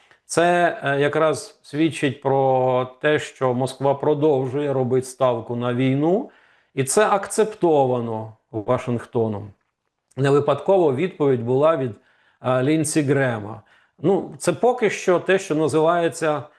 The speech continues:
дипломатичні словесні баталії. Але вони акцептуються в такий спосіб. А, бо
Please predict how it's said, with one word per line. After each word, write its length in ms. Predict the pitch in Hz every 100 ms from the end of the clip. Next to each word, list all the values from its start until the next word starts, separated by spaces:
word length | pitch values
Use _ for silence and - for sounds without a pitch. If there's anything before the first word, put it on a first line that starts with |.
| _
дипломатичні 880 | 127 151 151 151 147 185 202 - 156
словесні 800 | - 147 147 151 147 139 139 131
баталії. 800 | 117 139 147 151 123 101 95 90 104 _ _ -
Але 240 | 151 156
вони 360 | 156 170 180 190
акцептуються 880 | 160 - 165 135 - 247 208 - 151
в 80 | 143
такий 300 | 156 190 170
спосіб. 600 | - 156 127 - 98 - _ _ _ _
А, 560 | - 135 139 135 131 131 127
бо 360 | 143 139 -